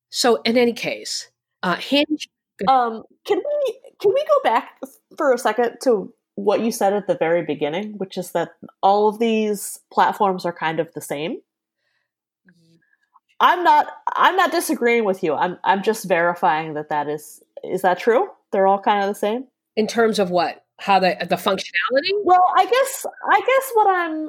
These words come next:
Speaker 2: what I'm asking is, you know, last time I used any of these was, like, a decade ago, and I, I got the sense that, um, they were more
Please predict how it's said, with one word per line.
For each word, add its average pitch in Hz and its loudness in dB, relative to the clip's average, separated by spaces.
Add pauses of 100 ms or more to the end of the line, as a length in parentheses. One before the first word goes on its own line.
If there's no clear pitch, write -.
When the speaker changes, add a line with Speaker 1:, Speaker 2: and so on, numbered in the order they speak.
Speaker 2:
what 320 0
I'm 294 0
asking 269 0
is, 214 -2
you 240 -2
know, 214 2
last 254 2
time 233 0
I 214 4
used 220 -2
any 170 -2
of 165 -4
these 156 -4
was, 170 -10
like, 156 -2
a 170 -6
decade 160 -4
ago, 214 -4
and 175 -6
I, 190 -2 (240)
I 240 4
got 269 2
the 285 -4
sense 220 -4
that, 185 2 (920)
um, 170 0 (1040)
they 226 4
were 208 -2 (1400)
more 220 2